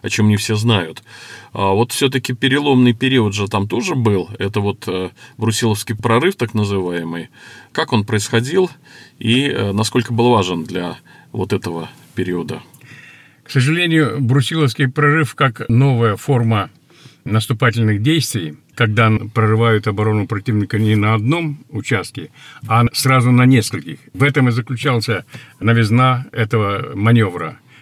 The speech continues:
Speaker 2: продуманного генералом Брусиловым. К сожалению, Брусиловский прорыв, имея стратегический успех и, в общем-то, предопределяя перелом в ходе сражений,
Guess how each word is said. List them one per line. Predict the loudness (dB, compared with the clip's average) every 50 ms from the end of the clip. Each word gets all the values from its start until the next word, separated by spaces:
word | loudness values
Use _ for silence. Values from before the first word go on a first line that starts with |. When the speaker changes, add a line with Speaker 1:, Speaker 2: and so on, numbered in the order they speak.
| _ -6
Speaker 2:
продуманного | -4 -4 -2 0 0 0 0 0 -2 -2 -4 -6 -6
генералом | -6 -6 -4 -4 -2 -2 -2 -2 -4 -4
Брусиловым. | -6 -6 -6 -4 -6 -6 -6 -6 -10 -12 -12 -16 _ _ _ _ -20 -20 -20 -20 -20 -20 _
К | -10 -2
сожалению, | 0 0 2 2 2 2 2 2 2
Брусиловский | 2 2 0 -2 -2 -2 -2 -2 -2 -2 -2 -4 -6
прорыв, | -4 _ -4 -2 0 2 2 0 0 -2 -8 -20 -20 -20 -20 -20 -20 _ _ -20 -6 0
имея | 4 4 6 6 6 6 6 4 4 2 2 -2 -6 -10 -14 -14
стратегический | -8 -2 0 2 2 2 2 2 2 0 0 -2 -4 -4 -6 -8 -8 -6
успех | -6 -8 -8 -6 -6 -4 -4 -4 -4 -6 -10 -16 _ _ _ _ -20 -20 _ _ _ _
и, | 0 2 4 6 6 6 6 4 4 2
в | 2 0
общем-то, | 0 0 0 -2 -2 -2 -2 -2 -2 -2 -2 -4 -6 -10 -16 _ -18 -6
предопределяя | -2 0 2 2 2 0 0 0 0 0 2 2 2 4 2 2 0
перелом | 0 0 2 4 4 4 4 2 2 2 2 0 0 -2 -4 _ _ _ _ _
в | -16 -16
ходе | -6 -2 2 2 2 2 2 0 -2 -4 -8 -8
сражений, | -4 -2 0 0 0 2 0 0 0 -2 -6 -8